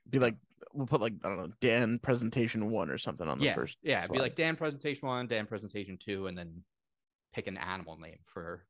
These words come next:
Speaker 2: the third one.
Speaker 1: The lobster. No
Speaker 2: There you
Speaker 1: one's
Speaker 2: go.
Speaker 1: ever named anything that.
Speaker 2: <laughs> Um, that way,
Speaker 1: <laughs>
Speaker 2: like, when it's, when we're picking random ones,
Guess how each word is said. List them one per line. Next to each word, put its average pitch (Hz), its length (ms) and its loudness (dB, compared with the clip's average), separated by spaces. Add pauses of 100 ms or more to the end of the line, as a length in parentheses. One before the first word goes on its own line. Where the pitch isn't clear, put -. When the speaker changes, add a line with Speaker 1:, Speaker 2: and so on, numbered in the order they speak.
(120)
Speaker 2:
the 92 100 -8
third 85 280 -10
one. 98 240 -14 (840)
Speaker 1:
The 98 60 4
lobster. - 560 0 (520)
No 107 100 4
Speaker 2:
There 87 80 4
you 101 60 0
Speaker 1:
one's 95 60 0
Speaker 2:
go. - 20 2
Speaker 1:
ever 104 120 2
named 104 260 2
anything 69 300 -6
that. - 240 -4
Speaker 2:
<laughs> - 420 2 (600)
Um, 120 560 6
that 202 200 6
way, 196 180 8
Speaker 1:
<laughs> - 0 -
Speaker 2:
like, 156 220 4
when 147 120 4
it's, 131 200 -2
when 135 180 0
we're 131 100 0
picking 139 300 -6
random 139 360 0
ones, 92 520 -6